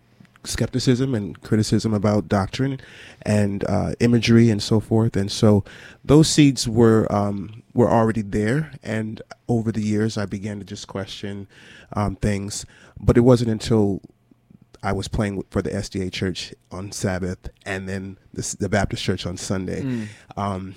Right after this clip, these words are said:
Speaker 1: and that also coinciding with my own sort of coming out experience as an L G B T person,
Speaker 2: Mm.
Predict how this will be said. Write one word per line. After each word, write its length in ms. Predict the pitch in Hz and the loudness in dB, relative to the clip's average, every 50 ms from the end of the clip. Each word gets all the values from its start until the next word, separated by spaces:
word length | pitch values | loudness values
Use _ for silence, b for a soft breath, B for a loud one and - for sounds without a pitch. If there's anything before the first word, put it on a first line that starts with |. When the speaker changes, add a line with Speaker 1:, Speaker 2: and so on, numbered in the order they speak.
| b b b b _ - _ _ | b b b b _ -20 _ _
Speaker 1:
and 160 | 107 101 104 | -4 -2 0
that 140 | 107 110 104 - | 0 0 0 0
also 300 | 113 107 107 - - 110 | -2 -2 0 2 0 0
coinciding 680 | - - - 110 104 104 107 - - 101 98 98 98 95 | 0 2 2 2 2 2 0 -2 -2 -2 -2 -2 -4 -4
with 100 | 90 - | -6 -6
my 160 | 98 95 95 | -6 -6 -4
own 360 | - 101 107 107 107 107 107 | -4 -2 -2 -2 -2 -4 -4
sort 200 | - - 113 101 | -4 -4 -4 -2
of 180 | 101 101 95 - | -2 -6 -6 -4
coming 300 | - 120 110 110 104 101 | -4 -4 -2 -2 -4 -4
out 140 | 95 101 101 | -2 -2 -2
experience 640 | 104 - - - - 101 98 95 95 98 104 - - | -2 -2 0 4 4 4 4 4 0 -2 -6 -6 -6
as 140 | 90 92 - | -6 -6 -6
an 80 | 78 | -4
L 100 | 95 101 | -6 -4
G 80 | 98 107 | -6 -4
B 140 | 95 101 95 | -4 -4 -4
T 180 | - - 110 | -2 -2 -2
person, 480 | 101 - 120 117 107 107 - - 92 95 | 2 4 6 6 6 4 2 -4 -6 -6
Speaker 2:
Mm. 300 | 110 127 127 120 110 98 | -6 -8 -8 -6 -8 -10